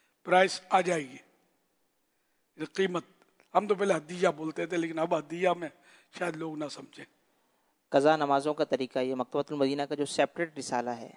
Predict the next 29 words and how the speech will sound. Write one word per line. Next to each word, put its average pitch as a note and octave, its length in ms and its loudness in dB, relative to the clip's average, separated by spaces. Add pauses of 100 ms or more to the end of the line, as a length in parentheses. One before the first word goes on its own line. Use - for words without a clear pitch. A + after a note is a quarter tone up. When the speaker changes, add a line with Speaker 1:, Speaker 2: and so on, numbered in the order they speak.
(100)
Speaker 2:
اس - 140 -18
کے D#3 100 -6
پچیس - 440 0
صفحات D3 560 2
ہیں D#3+ 140 -2
اور D3 160 4
پچیس - 480 0
روپے C#3+ 240 6
قیمت B2+ 320 -2
پر C3 100 2
آپ B2 120 -2
مکتبۃ B2+ 300 2
المدینہ B2 300 -2
سے C3 120 -8
حاصل B2 240 -6
کر C3 120 -8
سکتے - 340 -16
ہیں۔ D#3 60 -6
Speaker 1:
ماشاءاللہ، - 600 -12
صرف F#3+ 200 -2
ایک G3+ 180 4
روپے G3 240 -2
کا F3+ 100 4
ایک، E3 120 0 (920)
ایک F3+ 240 -2
صفحہ، B2 320 -10 (800)
کیا - 240 -10
بات - 340 -20
ہے۔ - 40 -20